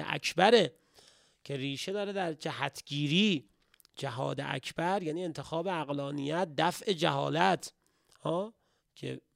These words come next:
مختارانه و با اراده صورت می‌گیره و در یک دوراهی و مبارزه رخ می‌ده. این حقیقت اسلام. ها، اگر جایی دیدیم این مسلمان اینه و اسلام هم همین خط رو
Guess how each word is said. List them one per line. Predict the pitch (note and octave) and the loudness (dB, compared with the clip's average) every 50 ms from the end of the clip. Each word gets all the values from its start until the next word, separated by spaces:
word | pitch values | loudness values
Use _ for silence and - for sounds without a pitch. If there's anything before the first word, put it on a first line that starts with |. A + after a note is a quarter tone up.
| _ - | _ -16
مختارانه | D3+ D3 D3 D3 D3 C#3+ - - A#2+ - - C#3 C#3 C#3 C#3+ C#3+ C#3+ C#3+ D3 E3+ F3+ G3+ G#3+ A3 | -12 -10 -8 -6 -4 -4 -4 -6 -10 -10 -8 -8 -6 -6 -6 -6 -6 -4 -4 -2 -2 -2 -2 -2
و | G3 D#3 D3 C3+ | -4 -4 -8 -4
با | B2 C#3 C#3 C3+ - | -2 -2 -2 -2 -2
اراده | D3 C#3+ C#3 C#3+ C#3+ C#3 C#3+ F#3 G#3 | -6 -6 -4 -4 -6 -2 0 0 2
صورت | - - B3 A3+ G#3+ G#3 G3+ - - G3+ | 2 0 2 2 2 2 2 0 -2 -2
می‌گیره | F3 D#3+ D3 C#3 C#3+ C3+ B2 B2 A#2+ _ _ _ _ _ _ _ _ _ _ _ _ _ _ _ _ _ _ _ - _ - | -2 -2 -2 -2 -6 -6 -6 -8 -12 _ _ _ _ _ _ _ _ _ _ _ _ _ _ _ _ _ _ _ -20 _ -10
و | C3 | -8
در | A#2+ B2+ B2+ A#2+ | -6 -4 -4 -2
یک | B2 D3 F3 - - _ | 2 2 2 2 2 _
دوراهی | - C#3+ C#3 C3+ C3 B2+ B2 C3 F3 | 6 6 8 6 4 4 4 2 4
و | F#3+ G3 D#3 | 4 4 4
مبارزه | C#3+ C#3 C3 B2 C3+ C3 C3 C3 C3 C#3+ C#3 D3+ G#3+ A#3+ | 6 4 4 6 6 6 6 6 6 4 8 10 12 12
رخ | B3 G#3 - - - | 12 12 10 6 -2
می‌ده. | D3 C3+ B2 B2+ A#2+ A#2+ C3+ - _ | -4 -2 -2 -4 -4 -6 -8 -6 _
این | - A#3 B3 | 2 6 8
حقیقت | G#3+ E3 C#3+ D3 C3 C3+ C3 A#2+ B2 B2+ - C#3+ | 8 8 8 4 4 4 2 4 2 2 2 0
اسلام. | C#3 C#3 C3+ - - - C3+ B2+ A#2+ A#2 A2 - - - - _ _ _ _ _ _ _ _ | -2 0 2 2 2 2 0 -2 -2 -4 -6 -12 -20 -20 -20 _ _ _ _ _ _ _ _
ها، | - D3 D#3+ E3 D#3 | -8 -6 -6 -6 -4
اگر | D3+ C#3 C3 C3+ C3+ | -6 -4 -4 -4 -6
جایی | C3 B2+ C#3 C3 C3+ C3+ | -6 -6 -6 -4 -4 -4
دیدیم | C3 B2+ C3 B2+ C3+ C3+ C3 B2+ - _ _ _ _ _ _ | -4 -6 -6 -4 -4 -6 -6 -8 -12 _ _ _ _ _ _
این | - G3 G#3 G3 F3+ | 0 2 2 2 0
مسلمان | E3 D#3 D3+ D#3 D#3 D#3 - - D#3 D3+ D3 D3 D3+ F3 G3 A3 A3+ | 0 -2 -4 -2 0 2 2 4 4 2 2 2 2 4 4 4 4
اینه | G#3+ A3+ A3 G#3+ F#3+ D#3+ C#3+ - _ _ _ _ _ _ - | 2 2 4 4 2 2 0 -6 _ _ _ _ _ _ -10
و | |
اسلام | D3 D#3+ D#3+ - - - F3+ G#3+ B3 C4 B3 A3 | -8 -2 0 0 2 4 6 6 8 8 6 4
هم | F#3+ F3 | 2 0
همین | F3 F3 D#3+ | -2 -4 -6
خط | - - E3 D#3+ - - | -4 -4 -6 -6 -6 -4
رو | - D#3 C#3+ C#3+ C#3+ | -4 -2 -2 -4 -6